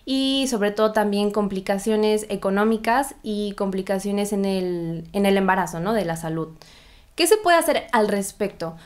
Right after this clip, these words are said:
Considero que también tener una buena educación sexual, tanto en la familia como en las escuelas, es fundamental, ya que, pues, los padres o la familia son los principales, principales,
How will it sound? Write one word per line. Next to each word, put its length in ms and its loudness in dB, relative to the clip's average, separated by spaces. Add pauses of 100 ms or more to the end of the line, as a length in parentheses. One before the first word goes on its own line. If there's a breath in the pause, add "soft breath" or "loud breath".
(120)
Considero 580 4
que 120 -2
también 520 2
tener 300 4
una 220 2
buena 420 2
educación 480 -2
sexual, 520 -2
tanto 520 2
en 120 0
la 100 -2
familia 600 0
como 300 0
en 80 -2
las 160 -4
escuelas, 600 2
es 180 -2
fundamental, 800 0 (360 loud breath)
ya 240 2
que, 360 2
pues, 280 0
los 240 0
padres 400 4
o 40 2
la 120 2
familia 420 2
son 140 -2
los 100 0
principales, 720 -4 (160)
principales, 920 2